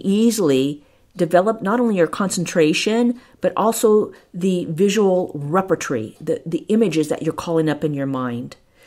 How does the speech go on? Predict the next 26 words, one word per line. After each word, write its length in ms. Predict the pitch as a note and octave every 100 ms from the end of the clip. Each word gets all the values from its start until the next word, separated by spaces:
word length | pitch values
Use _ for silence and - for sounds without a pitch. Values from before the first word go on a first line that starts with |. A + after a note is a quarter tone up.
| - - - _ _ _ _
One 440 | F#3 F#3 C#4+ E4+ -
thing 440 | C#4 A#3 A3 G#3+
that 160 | G3 -
you 60 |
can 140 | F#3+ A3
also 360 | - C#4+ - G#3+
do, 200 | E3+ D3+
and 120 | D#3+
this 140 | A#3
is 100 | B3
something 300 | - G3 G3
Missus 240 | F3+ F3+ -
Harriet 320 | F#3+ E3+ E3+
had 160 | F3+ F3
us 220 | B3+ -
do 140 | E3+
when 140 | D#3 D3
we 40 |
were 160 | D3 C#3+
a 40 |
kid, 440 | C#3+ - C#4 C#3
and 180 | - G3
this 140 | D4 F#3+
is 120 | -
super 380 | - A#4 A#4 D3+
easy. 500 | B3 C#4+ F#3 -